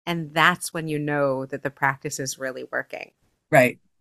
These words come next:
Speaker 1: Now, I, I've talked a little bit about being in an alpha state, and I know in other episodes we've explained it.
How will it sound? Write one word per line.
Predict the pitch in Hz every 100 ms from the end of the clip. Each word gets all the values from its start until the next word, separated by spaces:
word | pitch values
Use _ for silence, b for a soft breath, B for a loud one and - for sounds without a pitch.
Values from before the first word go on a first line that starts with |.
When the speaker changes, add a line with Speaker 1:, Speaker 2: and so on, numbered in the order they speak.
| _
Speaker 1:
Now, | 190 185 170
I, | 185 196
I've | 202 196
talked | 226 233
a | 233
little | 233 226
bit | 196
about | 185 160 139 -
being | 180 170
in | 156
an | 151 139
alpha | 147 139 156 190
state, | 180 208 208 220
and | 180
I | 185
know | 180 208
in | 202
other | 180 175
episodes | 170 160 156 143
we've | 151 139
explained | 135 - - 156 156
it. | -